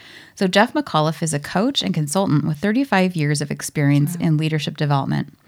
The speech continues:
Speaker 1: process improvement, and organization effectiveness to help leaders achieve breakthrough results.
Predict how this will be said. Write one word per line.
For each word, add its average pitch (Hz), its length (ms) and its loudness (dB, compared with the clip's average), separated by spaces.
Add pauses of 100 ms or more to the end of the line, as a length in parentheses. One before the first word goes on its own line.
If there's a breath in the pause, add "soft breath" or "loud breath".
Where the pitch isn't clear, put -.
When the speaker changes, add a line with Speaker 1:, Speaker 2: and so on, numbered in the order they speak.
(380 loud breath)
Speaker 1:
process 180 400 -2
improvement, 165 560 0
and 147 260 2
organization 160 640 2
effectiveness 147 680 -4
to 156 100 -4
help 165 240 -2
leaders 170 480 0
achieve 147 400 -2 (240)
breakthrough 165 560 -4
results. 139 560 -2